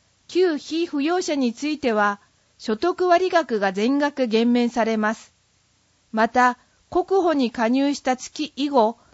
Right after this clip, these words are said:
二年を経過する月までの間は、七割、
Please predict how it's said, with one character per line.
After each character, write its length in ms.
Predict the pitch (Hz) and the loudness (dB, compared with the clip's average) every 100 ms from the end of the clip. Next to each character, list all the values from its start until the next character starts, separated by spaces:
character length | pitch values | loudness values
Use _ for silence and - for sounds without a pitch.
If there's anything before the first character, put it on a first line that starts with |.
| _ - | _ -4
二 140 | 285 | -2
年 320 | 381 381 339 | 0 0 2
を 100 | 262 | 0
経 260 | 226 240 294 | 0 -2 -2
過 160 | 320 311 | -4 -6
す 140 | 302 | -6
る 140 | 302 | -8
月 240 | 254 - 311 | -10 -10 -4
ま 160 | 320 | -2
で 100 | 262 | 0
の 140 | 220 196 | 0 0
間 320 | 214 214 208 | 0 0 2
は、 240 | 196 202 _ _ _ _ - | 2 -2 _ _ _ _ -4
七 320 | 214 269 349 | 0 2 2
割、 320 | 349 233 160 | 0 -2 -4